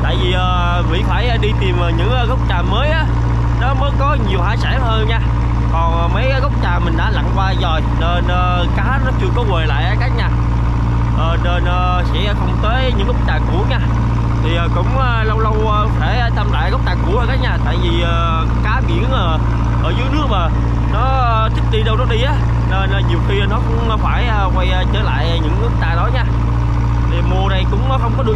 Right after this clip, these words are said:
nhiều cá đâu cả nhà. Khoảng, ờ, tháng, ờ, tháng năm, tháng sáu hoặc tháng bảy đó, cá nó mới được nhiều nha. Tại vì mấy tháng đó là tháng, ờ, những, ờ, tháng mùa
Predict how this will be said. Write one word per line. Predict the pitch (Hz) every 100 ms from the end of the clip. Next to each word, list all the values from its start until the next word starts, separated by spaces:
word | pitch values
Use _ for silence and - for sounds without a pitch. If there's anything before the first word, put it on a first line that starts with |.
| 196
nhiều | 180 196
cá | 262
đâu | 262 -
cả |
nhà. | - 226 170 - - - -
Khoảng, | - - 254
ờ, | 240 220 208 202 202 202 220 196
tháng, | 220 269
ờ, | 254 214 202 202 196 185 - - - - - - - -
tháng | 214 220
năm, | 220
tháng | 233 -
sáu | 240 254 220 233
hoặc | - -
tháng | 233 -
bảy | 269 269
đó, | 277 - - - - -
cá | 202 262
nó | 262
mới | 262
được | 202 185
nhiều | 180 175 180
nha. | 208 - - - - -
Tại | 170
vì | 165 165 -
mấy | 240
tháng | 208 262
đó | 269
là | 180 190
tháng, | 202 226
ờ, | 262 208 202 196 196 190 180 - - - - -
những, | - -
ờ, | 233 208 190 -
tháng | 240 269 254
mùa | 185